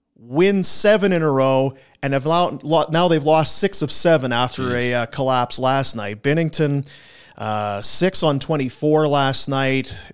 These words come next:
Speaker 1: He's got temper issues, obviously. Teams are getting under his skin.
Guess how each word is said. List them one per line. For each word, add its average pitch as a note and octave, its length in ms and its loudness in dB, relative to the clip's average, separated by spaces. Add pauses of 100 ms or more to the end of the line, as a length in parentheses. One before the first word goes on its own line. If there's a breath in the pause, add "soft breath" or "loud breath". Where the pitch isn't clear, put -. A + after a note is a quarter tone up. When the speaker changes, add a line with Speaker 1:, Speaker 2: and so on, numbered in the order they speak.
Speaker 1:
He's A#2 420 -6
got C3 300 -4
temper D#3 380 -2
issues, C3+ 520 0
obviously. B2+ 680 0
Teams C3+ 320 -6
are C3+ 40 -6
getting C3+ 280 -4
under C3 260 -4
his B2+ 160 -4
skin. C3 420 -2